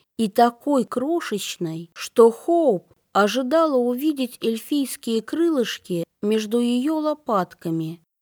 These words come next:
«О, Господи!» Название вылетело из головы.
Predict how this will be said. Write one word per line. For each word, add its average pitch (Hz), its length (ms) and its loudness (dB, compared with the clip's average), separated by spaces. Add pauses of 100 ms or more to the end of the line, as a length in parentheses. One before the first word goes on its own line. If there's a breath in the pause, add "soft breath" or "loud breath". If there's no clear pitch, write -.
(720)
«О, 339 160 0
Господи!» 196 1080 -2 (640)
Название 269 880 0
вылетело 220 580 2
из 233 180 4
головы. 226 800 2